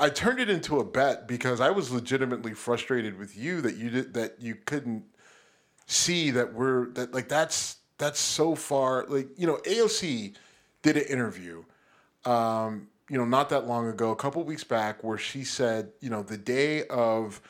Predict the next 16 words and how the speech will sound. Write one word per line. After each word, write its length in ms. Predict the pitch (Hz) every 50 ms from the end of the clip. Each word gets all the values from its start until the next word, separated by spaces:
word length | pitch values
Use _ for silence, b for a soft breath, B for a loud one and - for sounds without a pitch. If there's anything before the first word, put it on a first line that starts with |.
| B B B B B B B B B
you 80 | 147 135
know, 180 | 117 101 92
Republicans 600 | 92 95 107 117 135 147 151 143 147 156 143 123
and 80 | 127 113
Democrats 520 | 120 120 123 117 - 120 117 117 117 -
going 240 | - - 117 123 131
in 80 | 131 127
the 80 | 123
back 320 | 113 120 117 117 113 - -
room, 320 | 120 117 113 113 113 113
smoking 360 | 104 - - 123 123 123 123
cigars, 560 | 120 - 131 120 117 113 113 113 113 107 107 107
laughing, 420 | 110 113 113 113 - 123 113 107
slapping 420 | - - 117 113 117 113 123 117
ass, 400 | 113 107 107 110 107 101 - -
and 180 | 113 98 92 92